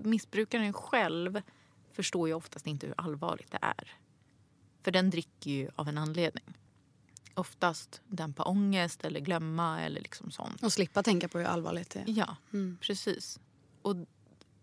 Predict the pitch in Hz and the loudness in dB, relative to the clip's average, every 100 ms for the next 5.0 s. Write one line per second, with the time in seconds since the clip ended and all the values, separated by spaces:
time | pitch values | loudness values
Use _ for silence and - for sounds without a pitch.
0 | _ _ - _ _ _ - 175 196 190 | _ _ -20 _ _ _ -6 0 2 4
1 | 233 269 214 180 156 - 151 147 147 147 | 4 6 6 4 2 0 -4 -2 -2 0
2 | 147 143 139 - - - 185 226 220 196 | 0 -2 -4 -2 -2 0 0 2 2 2
3 | 190 175 165 160 165 180 175 185 190 180 | 0 2 2 0 0 0 2 4 4 2
4 | - 220 170 - 175 175 185 233 247 - | 0 -2 -2 -4 -4 -2 -2 -2 0 0